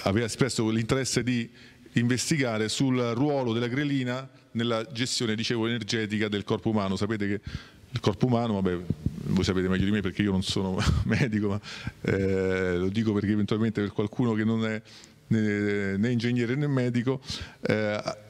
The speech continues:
è un, dal punto di vista sistemistico, come lo interpretiamo noi ingegneri,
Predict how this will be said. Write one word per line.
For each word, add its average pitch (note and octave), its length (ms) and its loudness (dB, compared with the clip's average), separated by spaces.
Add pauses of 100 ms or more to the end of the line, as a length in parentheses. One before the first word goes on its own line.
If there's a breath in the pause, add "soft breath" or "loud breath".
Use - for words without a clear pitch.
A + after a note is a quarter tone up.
(420)
è C#3+ 400 0
un, C3 340 4
dal - 1040 -2
punto C#3+ 100 2
di C3 80 0
vista C3 160 2
sistemistico, C3 880 0 (280)
come G2+ 400 2
lo G2 140 2
interpretiamo G2+ 520 0
noi A2+ 200 2
ingegneri, G#2+ 520 0